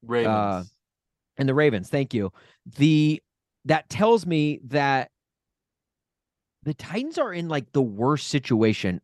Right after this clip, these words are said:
Speaker 2: of those,
Speaker 1: You
Speaker 2: of
Speaker 1: said
Speaker 2: those three
Speaker 1: that.
Speaker 2: teams.
Speaker 1: We talked about this before. You said that, and I, like, I,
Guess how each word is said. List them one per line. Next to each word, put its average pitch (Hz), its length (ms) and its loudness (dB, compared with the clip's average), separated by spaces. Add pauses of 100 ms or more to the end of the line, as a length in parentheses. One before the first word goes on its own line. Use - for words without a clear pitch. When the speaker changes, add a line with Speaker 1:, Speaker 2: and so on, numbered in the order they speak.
Speaker 2:
of 104 180 4
those, 101 300 4 (280)
Speaker 1:
You 165 200 0
Speaker 2:
of 247 200 4
Speaker 1:
said 277 180 6
Speaker 2:
those - 100 4
three 175 80 4
Speaker 1:
that. 104 220 2
Speaker 2:
teams. 92 340 -6
Speaker 1:
We 208 120 0
talked 254 360 0
about 233 200 4
this 208 140 -4
before. 190 400 0
You 196 140 -4
said 202 320 -2
that, 151 240 4
and 143 220 -2
I, 139 180 -10 (520)
like, 160 200 2
I, 175 180 4